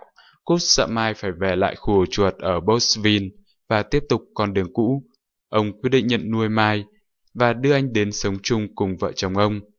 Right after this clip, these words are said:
Coach không chỉ là một người thầy, mà còn là một người cha tinh thần của Mai, người giúp anh hình thành nhân cách và phẩm chất của một võ sĩ quyền Anh những năm đầu đời. Tháng năm năm một nghìn chín trăm tám mươi mốt, Coach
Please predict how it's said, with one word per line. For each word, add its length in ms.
Coach 220
không 220
chỉ 160
là 120
một 160
người 120
thầy, 340
mà 140
còn 220
là 80
một 120
người 180
cha 240
tinh 200
thần 260
của 160
Mai, 340
người 300
giúp 300
anh 220
hình 260
thành 220
nhân 160
cách 220
và 200
phẩm 160
chất 280
của 100
một 180
võ 120
sĩ 180
quyền 160
Anh 280
những 180
năm 160
đầu 140
đời. 300
Tháng 180
năm 200
năm 120
một 60
nghìn 220
chín 200
trăm 220
tám 200
mươi 80
mốt, 100
Coach 200